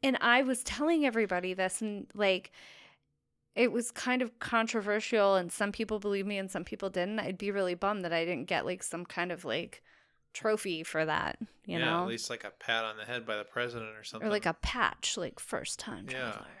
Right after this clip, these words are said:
Speaker 1: Right, that I could iron to my shirt. <laughs> That I could
Speaker 2: Yeah.
Speaker 1: iron to my sweater pocket.
Speaker 2: Well, you know, one thing is, uh, John Titor,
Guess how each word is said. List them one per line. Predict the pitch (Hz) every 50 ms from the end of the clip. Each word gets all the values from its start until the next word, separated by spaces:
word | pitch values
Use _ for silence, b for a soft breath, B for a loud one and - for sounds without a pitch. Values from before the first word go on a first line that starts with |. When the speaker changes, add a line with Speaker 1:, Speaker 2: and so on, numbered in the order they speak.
| - - - -
Speaker 1:
Right, | 262 226 - - -
that | - 196 185
I | 180 175
could | - 233 214 - -
iron | 202 190 190 202 190 165 - - 185 - _ _ _ _ b b b b b b -
to | - -
my | 165 175 -
shirt. | - - - - - - - - - - - _ -
<laughs> | 269 - B B B B B B B B B B B B B B B B -
That | 294 277 - - -
I | -
could | - - 247 233 -
Speaker 2:
Yeah. | - -
Speaker 1:
iron | 233 254 254 233 214 202 208
to | - - -
my | 202 220 214
sweater | - - - 294 311 254 208
pocket. | - - - 185 180 - 180 170 - b b b b b b b _ -
Speaker 2:
Well, | 170 151
you | 151 160
know, | 151 127 110
one | 110 123 151 190
thing | 196 - 135 113 110 113
is, | 113 113 107 -
uh, | 113 107 104 104 107 107
John | - - 120 127 135 131 123 - -
Titor, | - 127 127 147 160 135 107 104 110 110